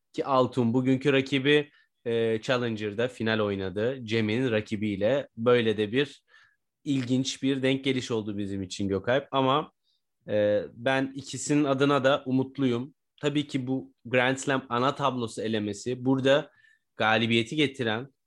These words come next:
puanı kazandıran, seti kazandıran, oyunu kazandıran detaylar hep nüanslarda kalıyor. Çok bariz bir kura şansınız yoksa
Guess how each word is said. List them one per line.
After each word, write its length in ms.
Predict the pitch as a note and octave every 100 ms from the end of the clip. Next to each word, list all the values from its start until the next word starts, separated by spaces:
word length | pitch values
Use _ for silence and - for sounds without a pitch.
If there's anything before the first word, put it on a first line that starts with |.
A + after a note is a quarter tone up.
| _ _
puanı 340 | - A2 A#2+
kazandıran, 580 | D#3+ D#3+ D3+ D3 D3 D3+
seti 360 | D3+ - A2 C#3+
kazandıran, 640 | D3+ C3+ C#3 C3+ C#3 C#3
oyunu 260 | A#2 B2 C#3+
kazandıran 640 | D3 C3+ B2+ B2 B2 A#2+
detaylar 540 | A#2 A2+ A#2+ A#2 C3
hep 180 | C#3+ -
nüanslarda 760 | B2 A#2 A#2 A#2+ - B2+ B2+ D3+
kalıyor. 600 | C3+ A2+ G#2 G#2 B2 C3+ _ _ _ _ _
Çok 360 | D3 C3+ - _ _ _ -
bariz 400 | A2+ A#2+ D3+ C#3
bir 160 | C#3
kura 280 | - C3 C3
şansınız 580 | B2 B2+ A#2+ - B2+ A#2
yoksa 540 | C3 B2+ - B2+ D3